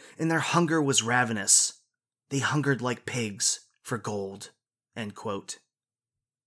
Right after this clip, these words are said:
Despite his generosity, Moctezuma was tricked and became Cortez's prisoner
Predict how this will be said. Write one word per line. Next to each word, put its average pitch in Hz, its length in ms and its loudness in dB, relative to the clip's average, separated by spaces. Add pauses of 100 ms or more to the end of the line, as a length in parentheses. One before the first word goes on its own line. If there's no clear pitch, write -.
(440)
Despite 185 460 0
his 156 180 -2
generosity, 104 840 -4 (480)
Moctezuma 147 680 0
was 104 160 0
tricked - 520 -4 (340)
and 143 80 -2
became 175 260 -2
Cortez's 170 540 -2
prisoner 117 580 -4